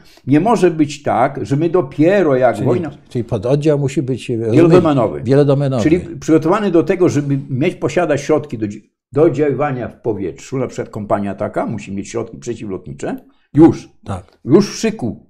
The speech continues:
Speaker 1: W
Speaker 2: Tak.
Speaker 1: czasie pokoju. Nie dopiero jak wojna wybucha, my tam saperów przydzielamy, przeciwlotników.
Speaker 2: No, nie, nie, to musi być zwarty przecież
Speaker 1: To, nie, ale to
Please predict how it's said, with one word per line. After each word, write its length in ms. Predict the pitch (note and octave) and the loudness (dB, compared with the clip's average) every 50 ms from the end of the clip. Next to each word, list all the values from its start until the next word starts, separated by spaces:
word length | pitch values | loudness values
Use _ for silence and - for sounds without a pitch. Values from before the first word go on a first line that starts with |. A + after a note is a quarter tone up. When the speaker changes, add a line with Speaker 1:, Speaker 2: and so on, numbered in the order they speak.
| _ _ _ | _ _ _
Speaker 1:
W 20 | - - - | -20 -20 -6
Speaker 2:
Tak. 20 | - - | -2 -2
Speaker 1:
czasie 220 | D#3+ D3 - F#3+ | 0 2 2 2
pokoju. 540 | - - - - - G#3+ F3+ B2+ F#2+ D2 D#2+ G#2 | 2 0 0 2 4 6 6 4 2 -2 -4 -2
Nie 200 | C3 F#3 A#3 A3 | 0 2 2 2
dopiero 480 | G#3 F3 - F3 F#3+ F3 E3+ D#3+ - - - - - | 2 2 4 4 6 6 6 4 2 0 -6 -4 0
jak 160 | - - - | 2 2 4
wojna 260 | C#3+ F#3+ G3+ G3 F#3 C#3 | 4 2 2 2 2 2
wybucha, 380 | C#3 C#3+ C#3 G3 G3 - C#3 | 2 2 0 0 -2 -2 -2
my 100 | E3 E3 | -2 -2
tam 160 | - D3+ C3 | -2 -2 -2
saperów 500 | - - - - - A3+ G#3+ G3+ F#3+ F3+ F#3 | -2 -4 -4 0 4 4 6 6 6 4 4
przydzielamy, 640 | - F3 D3 D3 F3+ E3+ F3 F3 E3+ E3+ E3+ E3 D3 | 0 -2 0 2 4 6 4 4 4 2 0 -2 -2
przeciwlotników. 800 | - - G#2+ - - A2+ A#2 D#3 E3 D3+ A#2+ D#3 A3+ - E3 | -4 -8 -12 -10 -8 -2 2 2 2 2 2 2 2 2 4
Speaker 2:
No, 60 | D3+ | 6
nie, 100 | B2+ A#2 | 6 4
nie, 60 | G#2+ - | 4 2
to 100 | - C3 | 0 -2
musi 200 | C#3+ C#3 - D#3 | -2 -2 -2 -2
być 140 | C#3 B2+ A2+ | -2 -2 -2
zwarty 460 | G2 A2+ B2 B2 A#2+ A#2+ - - C#3+ | 0 0 0 0 0 -2 -4 -4 -4
przecież 320 | - - C#3 - - C#3 | -4 -4 -4 -4 -2 0
Speaker 1:
To, 120 | C3+ D3 - - | 0 0 -2 -2
nie, 160 | D#3+ C#3+ D#3 D3 | 0 0 2 2
ale 120 | A2+ A2 | 2 0
to 140 | - D3 | 0 -2